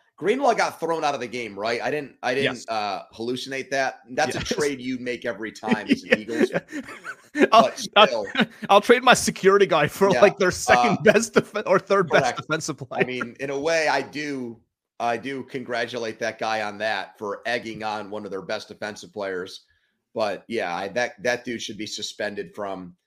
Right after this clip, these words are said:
Speaker 1: their next game. Uh, I thought when the Eagles settled for field goals, it was, uh, a warning sign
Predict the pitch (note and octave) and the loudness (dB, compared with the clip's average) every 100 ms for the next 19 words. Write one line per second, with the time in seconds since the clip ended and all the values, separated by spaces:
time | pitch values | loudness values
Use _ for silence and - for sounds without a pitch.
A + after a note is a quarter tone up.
0 | _ _ _ - A2+ A2 A2+ - A2 G#2 | _ _ _ -4 -4 -2 -4 -4 -8 -8
1 | F#2+ E2+ _ _ _ A2+ A#2 C#3+ G3 E3+ | -10 -16 _ _ _ -2 2 4 4 2
2 | D3+ C#3+ D#3+ C#3 B2 D3 B2+ A#2+ A#2+ - | -2 -4 -4 -4 -2 -4 -4 -6 -10 -10
3 | A#2+ B2 A#2 A2 G2+ G2+ - A#2 A2 G#2 | -6 -4 -2 -2 -2 -4 -6 -6 -4 -2
4 | A2 G#2 F#2+ - - - - G#2 F#2+ F2 | -2 -2 -4 -8 -10 -14 -6 -4 -2 -4
5 | - - G#2+ G#2+ A2+ G#2+ G2+ - F2+ E2+ | -10 -8 -6 -4 -6 -6 -8 -6 -6 -8
6 | D#2 | -12